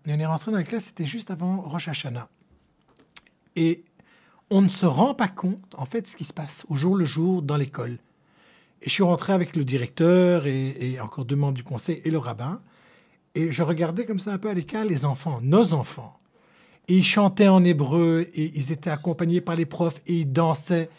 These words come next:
Et je trouvais ça tellement émouvant, en fait, ce, cette chaleur, ce qu'on leur enseigne, ce, ces racines qu'on leur donne. C'est tellement exceptionnel, surtout pour les Juifs qui vivent hors d'Israël.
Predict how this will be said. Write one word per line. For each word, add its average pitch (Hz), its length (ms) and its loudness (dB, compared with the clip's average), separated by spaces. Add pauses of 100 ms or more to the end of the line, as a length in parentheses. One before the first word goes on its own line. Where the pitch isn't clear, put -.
(760)
Et 185 240 2 (440)
je 131 120 -8
trouvais 185 240 -4
ça 185 140 -2
tellement 269 320 2
émouvant, 196 480 2
en 156 40 0
fait, - 460 -6 (240)
ce, 156 440 -2 (320)
cette 185 240 -4
chaleur, 185 680 6 (540)
ce - 100 -14
qu'on 190 120 4
leur 175 180 8
enseigne, 165 640 2 (240)
ce, 151 560 -2
ces 156 200 -4
racines 160 440 0
qu'on 185 120 0
leur 151 200 0
donne. 175 360 2 (280)
C'est - 200 -20
tellement 254 260 2
exceptionnel, 190 560 0
surtout 196 260 -8
pour 175 160 -6
les 143 80 -2
Juifs 180 220 -4
qui 151 140 -8
vivent 165 280 -6
hors 202 200 0
d'Israël. 151 600 -8